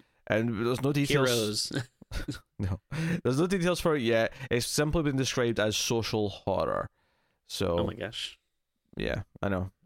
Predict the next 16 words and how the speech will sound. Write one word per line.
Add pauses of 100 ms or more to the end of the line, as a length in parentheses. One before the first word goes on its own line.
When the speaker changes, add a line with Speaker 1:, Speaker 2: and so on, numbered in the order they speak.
Speaker 1:
Uh, (480)
so, (360)
Speaker 2:
Mm-hmm.
Speaker 1:
Amblin,
Speaker 2:
Did
you
Speaker 1:
A-, (200)
Amblin
is
the
studio
behind
it
as
well. (400)
Yeah.